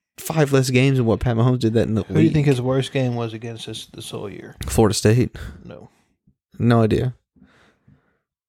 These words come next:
Speaker 2: Bama.
Speaker 1: <laughs> Of course.
Speaker 2: He went fifteen for twenty-four, two nineteen, two hundred, two picks, I mean, two T Ds and one pick.
Speaker 1: Still pretty good. That's a pretty good day for Alan Bowman. <laughs> So, that's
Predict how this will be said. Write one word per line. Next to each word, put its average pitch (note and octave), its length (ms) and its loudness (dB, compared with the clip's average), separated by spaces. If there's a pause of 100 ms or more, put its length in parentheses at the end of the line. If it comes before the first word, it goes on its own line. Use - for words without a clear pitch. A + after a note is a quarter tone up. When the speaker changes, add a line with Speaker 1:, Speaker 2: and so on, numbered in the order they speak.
Speaker 2:
Bama. A#2+ 460 -8 (240)
Speaker 1:
<laughs> - 0 - (160)
Of A2+ 100 -2
course. - 480 0 (380)
Speaker 2:
He - 100 0
went A#2+ 240 -2
fifteen B2+ 320 2
for A#2 80 0
twenty-four, A#2 500 0
two A2 140 2
nineteen, A2 540 0 (280)
two C3 100 -2
hundred, G#2+ 220 0 (100)
two B2+ 160 0
picks, A#2 380 0
I - 40 -6
mean, A#2+ 180 0
two - 180 0
T C3 140 0
Ds A#2+ 200 4
and G#2+ 80 0
one G#2+ 140 -2
pick. F#2 240 -2 (540)
Speaker 1:
Still - 540 0
pretty C#3+ 280 0
good. D#3+ 300 4
That's C4 160 2
a - 80 0
pretty D3+ 200 4
good D3+ 200 2
day E3 180 4
for C3 380 0
Alan C3 260 4
Bowman. D3+ 500 2
<laughs> - 40 -20 (1800)
So, - 200 -4
that's G3+ 680 0